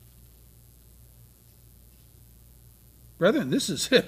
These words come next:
<laughs> this is Abraham in our text, literally, entertaining angels without knowing it. Because if you look in the next chapter, chapter nineteen, verse one says,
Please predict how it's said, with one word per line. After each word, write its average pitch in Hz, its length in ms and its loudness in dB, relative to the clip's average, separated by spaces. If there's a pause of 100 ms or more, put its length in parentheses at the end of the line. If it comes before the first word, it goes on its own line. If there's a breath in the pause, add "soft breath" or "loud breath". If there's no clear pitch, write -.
(140)
<laughs> - 280 -20
this - 240 0
is 165 160 -4
Abraham 156 600 -2
in 139 100 -4
our 147 180 -6
text, 180 560 -8
literally, - 640 -8 (800)
entertaining 139 720 -6
angels 156 420 -8
without 135 400 -12
knowing 208 400 -10
it. 104 140 -20 (2000)
Because 160 380 2
if 151 160 0
you 170 160 0
look 190 260 0
in 160 120 0
the 151 100 0
next 156 240 -2
chapter, 170 460 -2
chapter 143 340 -4
nineteen, 156 720 -6 (280 loud breath)
verse 151 320 -2
one 160 360 0
says, 127 460 -6